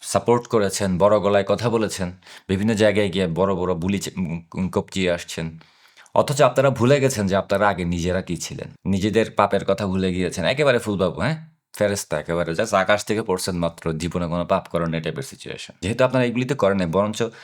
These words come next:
আপনারা এগুলিকে প্রমোট করেছেন, আপনারা এগুলিকে হাততালি দিয়েছেন। এখন গত এক দেড় বছরে আওয়ামী লীগ নেতাকর্মীদের সাথে, আওয়ামী লীগের সাপোর্টারদের সাথে যা যা হয়েছে এবং বাংলাদেশে যত আকাম কুকাম হয়েছে, বাংলাদেশের এই ধ্বংসে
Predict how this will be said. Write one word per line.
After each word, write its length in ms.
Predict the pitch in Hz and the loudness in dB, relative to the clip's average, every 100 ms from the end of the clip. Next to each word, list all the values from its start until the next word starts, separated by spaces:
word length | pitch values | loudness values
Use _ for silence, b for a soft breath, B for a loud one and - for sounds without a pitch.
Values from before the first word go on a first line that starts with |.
| B | B
আপনারা 280 | - - 113 | -4 0 0
এগুলিকে 340 | 107 104 101 - | 0 -2 -4 -4
প্রমোট 340 | 101 98 135 | 0 0 0
করেছেন, 340 | 135 92 - | -2 -2 -2
আপনারা 240 | 82 80 101 | -4 -2 -4
এগুলিকে 320 | 101 104 113 | -4 -2 -2
হাততালি 460 | 107 110 - 135 131 | -2 -4 0 2 2
দিয়েছেন। 420 | 120 87 - - _ B B | 0 -2 -6 -12 _ B B
এখন 380 | - 127 156 87 - | 0 2 2 0 0
গত 200 | 117 139 | 2 6
এক 240 | 131 127 | 6 6
দেড় 140 | 131 117 | 0 2
বছরে 300 | 123 151 135 | 0 2 4
আওয়ামী 300 | 101 98 101 | 4 4 0
লীগ 180 | 101 | 0
নেতাকর্মীদের 640 | 95 98 101 104 98 101 117 | 0 0 0 0 0 0 0
সাথে, 340 | - 110 80 - - - | -2 -4 -6 -10 -20 0
আওয়ামী 340 | 101 110 104 | 2 4 2
লীগের 220 | 101 98 | -2 -2
সাপোর্টারদের 540 | 98 120 127 135 104 98 | -2 -2 2 2 2 -2
সাথে 260 | - - - B B B 90 | -4 -8 -10 B B B -4
যা 320 | 92 123 147 | 4 6 6
যা 140 | 156 151 | 6 4
হয়েছে 360 | 143 117 - | 4 2 2
এবং 240 | 92 104 87 | 0 0 2
বাংলাদেশে 560 | 101 117 120 117 135 | 2 4 2 2 -2
যত 180 | 117 - | -2 0
আকাম 280 | 90 - 92 | 0 0 -2
কুকাম 280 | 90 92 87 | -2 -4 -4
হয়েছে, 280 | 95 90 | -4 -4
বাংলাদেশের 640 | 85 87 98 101 101 - 113 | 0 2 2 0 -2 -2 -2
এই 220 | 92 80 | -2 -4
ধ্বংসে 580 | - 98 120 131 - 80 | 0 2 4 2 0 -4